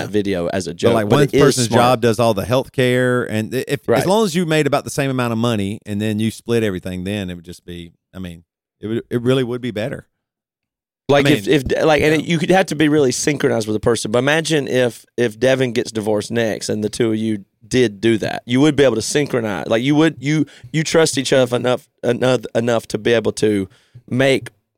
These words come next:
Speaker 1: big, deep, integrated financial decisions that are mutual benefit. That would be a huge benefit.
Speaker 2: Right.
Speaker 1: M-, but you wouldn't with a stranger. It
Speaker 3: Yeah.
Speaker 1: had to be somebody that you
Speaker 2: Right.
Speaker 1: really trusted, and then you would just have to,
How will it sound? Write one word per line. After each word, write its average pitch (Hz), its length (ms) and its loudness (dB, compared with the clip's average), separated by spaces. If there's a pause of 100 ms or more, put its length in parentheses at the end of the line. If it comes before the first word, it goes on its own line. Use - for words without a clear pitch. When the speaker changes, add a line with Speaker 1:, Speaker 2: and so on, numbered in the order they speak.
(140)
Speaker 1:
big, 131 400 4
deep, 127 360 0
integrated 120 540 0
financial 113 540 0
decisions 101 680 -2
that 104 200 2
are 82 60 -2
mutual 104 420 -2
benefit. 95 600 -4
That 98 100 0
would 101 100 -2
be 104 140 -2
a 98 40 -4
huge 131 400 -4
benefit. 101 400 -4
Speaker 2:
Right. 139 240 0 (220)
Speaker 1:
M-, - 120 -8
but 131 200 0
you 160 100 2
wouldn't 160 180 4
with 135 100 2
a 107 60 -2
stranger. 120 460 -2
It 101 40 -2
Speaker 3:
Yeah. 107 80 0
Speaker 1:
had 139 80 2
to 135 60 -2
be 127 80 -2
somebody 117 420 0
that 107 220 -4
you 117 200 -2
Speaker 2:
Right. 98 220 -4 (160)
Speaker 1:
really 123 400 4
trusted, 104 600 0 (340)
and 101 180 0
then 101 240 0 (100)
you 113 120 0
would 113 100 0
just 107 160 0
have 107 140 2
to, 95 160 -4